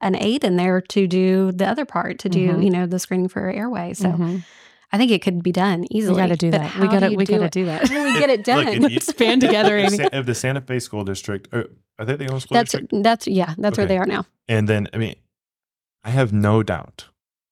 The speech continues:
Speaker 3: eh, not, there's no shadow of a doubt in my own mind that if this starts happening in a school, that school,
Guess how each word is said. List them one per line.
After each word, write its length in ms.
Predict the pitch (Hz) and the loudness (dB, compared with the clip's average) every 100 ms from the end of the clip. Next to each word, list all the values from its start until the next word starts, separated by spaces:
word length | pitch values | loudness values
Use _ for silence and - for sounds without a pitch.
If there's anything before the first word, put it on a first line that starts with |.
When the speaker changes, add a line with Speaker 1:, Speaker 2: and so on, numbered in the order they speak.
| _ | _
Speaker 3:
eh, 100 | 107 - - | -18 -16 -16
not, 300 | 101 107 110 107 | -10 -2 -2 2
there's 180 | 113 104 | 0 4
no 100 | 123 | 2
shadow 340 | - 98 92 | 4 2 0
of 120 | 80 | -2
a 40 | 90 | -6
doubt 260 | 62 - - | -8 -10 -6
in 100 | 95 | 0
my 100 | 92 | 2
own 160 | 95 95 | 4 4
mind 340 | 92 71 67 - - | 2 0 -8 -16 -2
that 340 | 104 92 - _ _ - | 0 0 -2 _ _ -6
if 240 | 101 95 | -4 -2
this 180 | 113 110 | 0 0
starts 260 | - 113 - | 2 -2 0
happening 340 | 101 110 101 | 0 2 2
in 80 | 95 | 2
a 60 | 87 | -2
school, 480 | - 98 107 135 _ _ _ - | -2 2 2 0 _ _ _ -4
that 160 | 107 | -2
school, 520 | - - 110 101 - | -2 0 2 2 -4